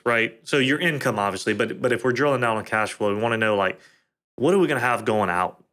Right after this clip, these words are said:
The rent, the utilities, the payroll, the contract labor, the, name your thing. But also, like I said, the balance sheet,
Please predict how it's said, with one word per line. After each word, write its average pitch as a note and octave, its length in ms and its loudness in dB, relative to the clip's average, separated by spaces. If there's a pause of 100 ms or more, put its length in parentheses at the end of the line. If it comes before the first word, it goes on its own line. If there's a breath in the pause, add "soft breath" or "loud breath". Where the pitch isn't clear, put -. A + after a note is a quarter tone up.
(280)
The G2 60 2
rent, G#2+ 380 0 (140)
the G#2 100 -4
utilities, G2 680 0
the A2 100 0
payroll, F#2+ 640 0
the G2 200 -2 (260)
contract G#2 420 -2
labor, G2 560 -2
the, G2 220 -4 (340)
name C3+ 200 0
your A2+ 140 0
thing. F2 300 -8 (800)
But C3 180 2
also, D3+ 480 2
like A2 180 2
I A2+ 40 0
said, A2 180 -2
the G2 80 0
balance C3+ 380 0
sheet, G#2+ 420 0